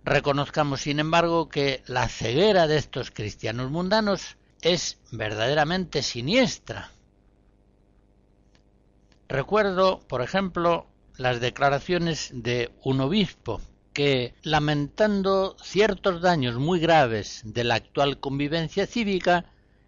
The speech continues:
confesaba públicamente: "A pesar de que habíamos puesto tantas y tan elevadas esperanzas en el nuevo orden democrático".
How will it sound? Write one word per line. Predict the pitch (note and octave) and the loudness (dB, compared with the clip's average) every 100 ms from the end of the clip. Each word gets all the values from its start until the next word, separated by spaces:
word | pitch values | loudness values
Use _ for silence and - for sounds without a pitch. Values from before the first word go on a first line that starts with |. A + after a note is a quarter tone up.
| _ - | _ -2
confesaba | D#3+ F3 - G3+ - G#3 E3 A#2+ - _ - | 0 2 2 2 2 2 2 0 -6 _ -2
públicamente: | D#3 B2+ A#2+ A2+ C3 B2 A#2 - A#2+ A2 - _ _ _ _ _ _ _ _ _ - | 0 0 -2 -4 -2 -2 -2 -2 -2 -4 -8 _ _ _ _ _ _ _ _ _ -2
"A | C#3 F3 | 2 2
pesar | D#3+ F#3+ F#3+ | 4 4 6
de | F#3 | 4
que | F3 | 4
habíamos | E3 F3+ F3+ F3 D3+ - | 2 4 4 2 -2 -2
puesto | F#3+ F#3+ - - F3 | 2 2 2 -2 0
tantas | F#3+ A3+ A3 F#3 D3 - B2+ - - - - | 2 4 4 0 -2 -2 -2 -2 -10 -14 -14
y | - C3 | -8 -8
tan | - G3 G#3 G#3+ - | 2 4 6 2 0
elevadas | G#3 A3+ G#3 G3+ E3+ D3+ - | 0 4 6 6 6 2 0
esperanzas | D#3 - D#3+ D#3+ C#3+ B2 - G#2 - - - _ _ _ _ | -4 0 2 4 2 -4 -10 -10 -10 -16 -20 _ _ _ _
en | C3+ C#3 | 0 2
el | C#3+ C#3 | 2 2
nuevo | D3+ E3 D#3 D#3 - | 4 4 4 2 4
orden | F3+ E3+ D3 D#3 D3+ | 4 4 2 0 2
democrático". | D3+ E3+ F3 G3 F#3 - A2 - G2 | 0 0 0 2 2 0 -8 -12 -14